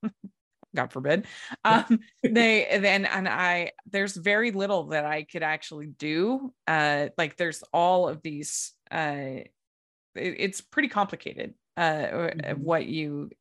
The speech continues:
Speaker 1: uh, have to go through in order to actually evict someone. It's hard.
Speaker 2: Yes, but Kim's dad, oh my goodness,
Speaker 1: Yeah.
Speaker 2: he had me rolling. Like, it was when he changed his
Speaker 1: <laughs>
Speaker 2: address on his, uh, driver's license, everything. Like, "No, he lives here." I was like, "He
Speaker 1: Yeah.
Speaker 2: lives here?" <laughs> Like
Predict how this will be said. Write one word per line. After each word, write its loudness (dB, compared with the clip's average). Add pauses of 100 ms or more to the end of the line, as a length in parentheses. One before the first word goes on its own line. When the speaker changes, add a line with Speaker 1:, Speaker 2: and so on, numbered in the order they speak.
Speaker 1:
uh, -4
have -2
to -18
go -2
through -2
in -6
order -4
to -6
actually -6
evict -8
someone. -8
It's -16
hard. -2 (440)
Speaker 2:
Yes, -2
but 2
Kim's 6
dad, 4 (160)
oh 4
my 0
goodness, -2
Speaker 1:
Yeah. 4
Speaker 2:
he 4
had 4
me -4
rolling. 4
Like, -2 (160)
it 2
was 6
when 6
he 10
changed 4
his -4
Speaker 1:
<laughs> -14
Speaker 2:
address 6
on 4
his, 0 (140)
uh, 0
driver's 4
license, 2
everything. 2
Like, -2 (160)
"No, -2
he 6
lives 8
here." 6
I 6
was 2
like, -6
"He 0
Speaker 1:
Yeah. 6
Speaker 2:
lives 4
here?" 2 (140)
<laughs> -2
Like 2